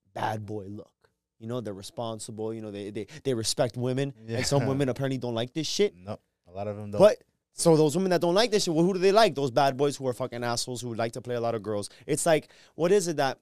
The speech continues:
Speaker 1: like, the top, what is it percentage? Like, five, ten percent of, of guys are the ones banging, like, ninety percent of the chicks or some shit? 'Cause they're
Speaker 2: Yeah,
Speaker 1: all,
Speaker 2: yeah,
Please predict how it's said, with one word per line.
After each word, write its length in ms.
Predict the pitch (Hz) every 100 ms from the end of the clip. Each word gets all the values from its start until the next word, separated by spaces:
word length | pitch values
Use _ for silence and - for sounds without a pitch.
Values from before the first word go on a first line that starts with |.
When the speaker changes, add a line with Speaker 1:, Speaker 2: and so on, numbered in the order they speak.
| 117
Speaker 1:
like, 160 | 131
the 100 | 131
top, 300 | 123 151 156
what 220 | 135 139 156
is 120 | 147
it 120 | 151
percentage? 440 | 135 139 139 143
Like, 140 | 113 101
five, 340 | 117 123 127
ten 220 | - 127 123
percent 320 | 113 127 123
of, 160 | 107 -
of 180 | 101
guys 280 | 104 107 113
are 40 | 104
the 100 | 95
ones 180 | 110 98
banging, 420 | 113 123 127 117
like, 180 | 98 92
ninety 280 | 110 117 117
percent 320 | 117 127 123
of 80 | 104
the 80 |
chicks 240 | 98 127 135
or 60 |
some 160 | 123 127
shit? 260 | - 143 113
'Cause 80 |
they're 240 | 113 110 107
Speaker 2:
Yeah, 60 |
Speaker 1:
all, 120 | 117
Speaker 2:
yeah, 60 | 117